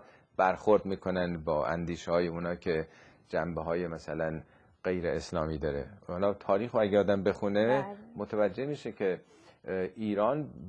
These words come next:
Speaker 1: به سرعت خودش از اعراب آزاد کرده.
Speaker 2: به یه
Speaker 1: ولی
Speaker 2: حکومت ایرونی تشکیل
Speaker 1: بله،
Speaker 2: داده.
Speaker 1: به خاطر بعد همون اسلام هم با اعراب جنگیده، اعراب رو کشته، بیرون کرده، ولی یه تعریف دیگه ای از اسلام رو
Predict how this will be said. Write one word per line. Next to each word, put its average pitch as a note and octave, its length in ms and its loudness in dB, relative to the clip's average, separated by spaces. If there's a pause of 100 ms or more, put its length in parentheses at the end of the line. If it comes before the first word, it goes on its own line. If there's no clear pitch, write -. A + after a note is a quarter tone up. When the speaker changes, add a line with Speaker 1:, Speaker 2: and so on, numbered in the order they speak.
(140)
Speaker 1:
به G2 80 -2
سرعت G#2 440 2
خودش - 260 -2
از A#2 160 4
اعراب G#2+ 420 8
آزاد C3 360 2
کرده. E2 600 2 (220)
Speaker 2:
به G#3+ 80 -6
یه G#3+ 160 -6
Speaker 1:
ولی G3+ 240 4
Speaker 2:
حکومت G#3+ 160 2
ایرونی F#3+ 540 -4
تشکیل - 320 0
Speaker 1:
بله، G2+ 320 6
Speaker 2:
داده. D2+ 200 -4
Speaker 1:
به G#2 100 2
خاطر C3 520 4
بعد C#3 260 6
همون D#3+ 400 2
اسلام C#3+ 440 2
هم E3 120 2
با C3 120 4
اعراب B2 380 6
جنگیده، A#2+ 460 2
اعراب A#2 480 6
رو D3 140 0
کشته، B2+ 400 0
بیرون A2+ 360 0
کرده، D3+ 640 4
ولی C3+ 480 4 (180)
یه A#2+ 200 2
تعریف A2+ 480 -2
دیگه G#2+ 300 0
ای G2 420 0
از F2 220 -4
اسلام G#2+ 520 0
رو A#2+ 240 4